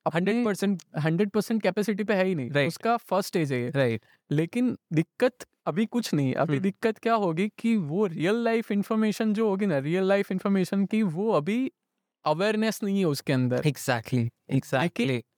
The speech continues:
Speaker 1: डरना तब इम्पोर्टेंट है, जब उसके अंदर एक कॉन्शियसनेस आ जाएगी,
Speaker 2: कॉन्शियसनेस आ जाएगी,
Speaker 1: अवेयरनेस
Speaker 2: हाँ।
Speaker 1: आ जाएगी कि
Speaker 2: Basically,
Speaker 1: मैं हूँ।
Speaker 2: जब अल्ट्रॉन बन जाएगा वो,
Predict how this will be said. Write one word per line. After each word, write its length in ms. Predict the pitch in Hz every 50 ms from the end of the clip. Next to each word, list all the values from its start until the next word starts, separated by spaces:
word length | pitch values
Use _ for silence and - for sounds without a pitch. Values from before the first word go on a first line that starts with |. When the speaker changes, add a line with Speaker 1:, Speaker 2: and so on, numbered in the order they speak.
| _ _
Speaker 1:
डरना 400 | 156 143 151 151 156 180 202 214 202 - -
तब 200 | 180 208 208 214
इम्पोर्टेंट 540 | 214 196 214 208 208 196 208 202 202 202
है, 120 | 226 247 254
जब 280 | 220 190 196 208 185 -
उसके 240 | 156 143 - - 196
अंदर 300 | 196 190 190 196 202 202
एक 140 | 202 220 - _ _ _ _ -
कॉन्शियसनेस 800 | 170 165 160 165 - - 220 214 196 - 208 196 202 180 -
आ 80 | 175 160
जाएगी, 140 | 170 175 170
Speaker 2:
कॉन्शियसनेस 480 | 190 196 190 - - 262 - - 208
आ 80 | 190 175
जाएगी, 120 | 165 170
Speaker 1:
अवेयरनेस 420 | 220 247 254 - - 240 220 - 208
Speaker 2:
हाँ। 60 | 185
Speaker 1:
आ 40 | 190
जाएगी 220 | 180 202 202 190
कि 100 | 190 226
Speaker 2:
Basically, 300 | 156 180 202 208 147 147
Speaker 1:
मैं 180 | 160 196 214 185
हूँ। 320 | 135 143 165 190 180 139
Speaker 2:
जब 180 | - 233 262 254 - _
अल्ट्रॉन 380 | 233 233 233 - - 285 285 269
बन 180 | 254 240 226 214
जाएगा 280 | 226 226 214 214 214
वो, 260 | 208 202 226 262 269